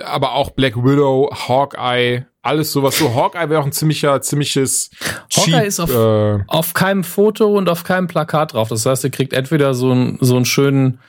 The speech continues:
Speaker 2: Auftritt am Ende, so, "Hallo, ich bin auch noch da, ich schieß Pfeile", ähm, oder er ist gar nicht dabei.
Speaker 1: Da habe ich aber auch eine, eine, eine klitzekleine Theorie zu, bei der ich, aber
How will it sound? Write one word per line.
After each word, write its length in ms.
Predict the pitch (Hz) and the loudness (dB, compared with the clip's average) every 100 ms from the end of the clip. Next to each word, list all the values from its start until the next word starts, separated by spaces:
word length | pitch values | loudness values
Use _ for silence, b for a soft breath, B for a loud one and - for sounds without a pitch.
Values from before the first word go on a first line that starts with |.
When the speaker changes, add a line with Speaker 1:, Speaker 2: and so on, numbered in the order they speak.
| b b | b b
Speaker 2:
Auftritt 380 | 123 139 143 | -4 -2 -4
am 140 | 123 120 | -2 -2
Ende, 240 | 139 156 | 0 2
so, 180 | 131 120 | 2 2
"Hallo, 260 | 170 196 180 | 2 2 0
ich 80 | |
bin 120 | 170 165 | 0 0
auch 80 | |
noch 80 | 180 | 0
da, 200 | 165 147 147 | 0 0 0
ich 80 | |
schieß 140 | - 143 | -4 -6
Pfeile", 640 | - 180 190 170 156 156 _ _ B B B B - | -2 0 2 2 0 -2 _ _ B B B B -2
ähm, 480 | 131 131 123 127 120 _ _ _ _ - | 0 2 0 -4 -8 _ _ _ _ 0
oder 200 | 143 131 | 2 2
er 100 | 131 | -2
ist 120 | - | -2
gar 180 | 113 117 | -2 -2
nicht 120 | 110 | -4
dabei. 340 | 95 - - - _ B B 104 B | -6 -8 -14 -18 _ B B -10 B
Speaker 1:
Da 120 | 127 | -2
habe 100 | 175 | -2
ich 60 | 233 | -4
aber 120 | 185 | -6
auch 200 | 165 196 | -6 -4
eine, 160 | 185 151 | 0 0
eine, 220 | 131 127 | 0 -2
eine 180 | 123 123 | -2 -2
klitzekleine 540 | - 240 - - 120 | -4 -4 -4 -2 -2
Theorie 360 | 110 120 113 113 | -2 -2 0 -2
zu, 220 | 113 160 | -2 -2
bei 80 | 131 | 2
der 100 | 127 | 2
ich, 260 | 135 - - | 0 -6 -8
aber 200 | 131 | -6